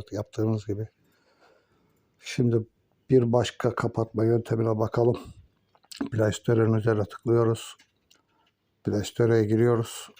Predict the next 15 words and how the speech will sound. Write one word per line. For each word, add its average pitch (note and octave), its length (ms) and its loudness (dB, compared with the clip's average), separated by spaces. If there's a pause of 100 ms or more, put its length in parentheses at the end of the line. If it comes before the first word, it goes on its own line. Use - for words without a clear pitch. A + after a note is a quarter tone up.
(320)
Sağ A2 260 0
üstteki G#2+ 540 -2 (280)
profil A2+ 400 2
resminize G#2+ 680 -2 (140)
tıklıyorsunuz, A2+ 680 0
sağ G#2 300 0
üsttekine. G#2 580 -4 (1700)
Daha A#2+ 220 4
sonra G#2 560 0
burada A2+ 240 2
görmüş A2 400 0
olduğunuz A2 360 0
gibi G#2 260 -2
Kitaplar G2+ 560 -6
Plus G#2 320 -4